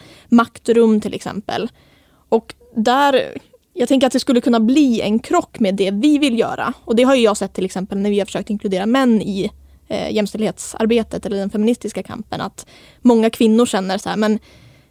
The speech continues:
jaha, ska vi, ska vi inte ens få ta plats här nu? Ska vi liksom bli nedskuffade och inte få sitta och berätta om våra upplevelser i morgonsoffor och så vidare?"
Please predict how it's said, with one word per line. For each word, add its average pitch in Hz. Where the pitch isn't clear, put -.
jaha, 247
ska -
vi, 240
ska -
vi 285
inte 269
ens 254
få 277
ta -
plats -
här 381
nu? 185
Ska -
vi 220
liksom 214
bli 208
nedskuffade 226
och 208
inte 214
få 226
sitta 214
och 214
berätta 226
om 214
våra 214
upplevelser 214
i 202
morgonsoffor 208
och -
så -
vidare?" -